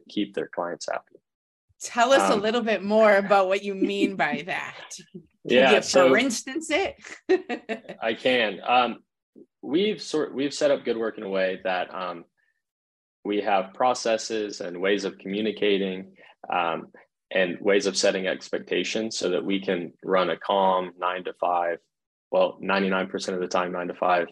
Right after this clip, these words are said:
Speaker 1: agency that, um, you know, it's just, it works. Um, a lot of the people that we've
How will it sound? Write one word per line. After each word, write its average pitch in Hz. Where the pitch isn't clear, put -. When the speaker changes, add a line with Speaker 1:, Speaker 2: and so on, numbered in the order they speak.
Speaker 1:
agency 87
that, 82
um, 82
you 92
know, 80
it's -
just, -
it 90
works. -
Um, 95
a 101
lot 104
of 98
the 98
people 98
that 92
we've 90